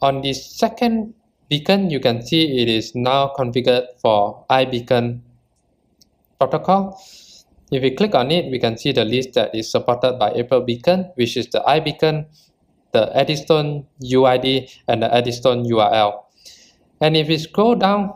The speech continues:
you can see that you can change some other configuration as, such as the power, the advertising interval.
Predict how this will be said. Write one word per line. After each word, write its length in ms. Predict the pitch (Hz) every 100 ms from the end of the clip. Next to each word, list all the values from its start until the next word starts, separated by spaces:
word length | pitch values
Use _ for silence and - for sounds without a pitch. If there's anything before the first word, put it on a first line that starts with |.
| _
you 120 | 135 123
can 320 | 131 120 117
see 560 | - - 170 175 175 - _ _
that 220 | - 117 120
you 80 |
can 200 | 120 120
change 440 | 120 160 165 156 - _
some 320 | _ - 151 147
other 180 | 139
configuration 720 | 135 131 131 - 135 - 180 180
as, 320 | 117 - - _
such 480 | - - 165 147 -
as 120 | 113 -
the 100 | 110
power, 460 | 131 127 131 135 135 - _ _ _ -
the 140 | 123
advertising 540 | 117 123 123 120 123 123
interval. 680 | 113 117 113 113 107 -